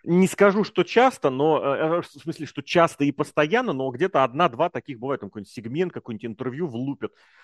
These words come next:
Но, блин, тут вот опять же два вопроса. Ты сразу второй момент обозначил, что это Дарк. Во-первых, вы знаете, что такое Марина Шафир, что ее нужно монтировать.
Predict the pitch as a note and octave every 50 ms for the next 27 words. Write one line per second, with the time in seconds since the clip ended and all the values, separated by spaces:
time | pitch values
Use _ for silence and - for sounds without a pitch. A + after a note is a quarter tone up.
0 | _ _ - C3+ D#3+ D#3 A2 F#2+ D3+ E3+ F#3+ G#3 E3+ A#2+ - _ _ _ - F3
1 | E3+ - D#3+ - - - - - G3+ F3 A#2 A2+ G#2 A#2+ B2+ D#3+ D#3+ C#3+ - D#3
2 | C#3+ - _ C3 A#2 - D3 D3 C3+ A2 G#2 G2+ F#2+ - _ _ - C#3 F3 G3
3 | F#3 D#3 C3+ B2 A2+ G#2+ A2+ G#2 A2+ A2+ A2 B2 G#2+ - G2+ F#2 _ - G#2+ -
4 | G#2+ G#2 B2 A2+ G2 - _ _ _ _ _ _ _ _ - A#2+ C#3 - - A3+
5 | B3 A#3 G3+ F3 - B2+ D3 A#2+ C3 E3+ F3 D#3+ - - - - - A#2 - -
6 | A#2+ A2+ A#2+ B2+ B2 B2 A#2+ - - C3 - G#3+ B3 C4+ - - C3+ C3 C#3+ D3
7 | D#3+ D#3+ C3+ C#3 B2 B2 C3+ C#3 C3 - - D#3 C#3+ B2 G#2 F2 -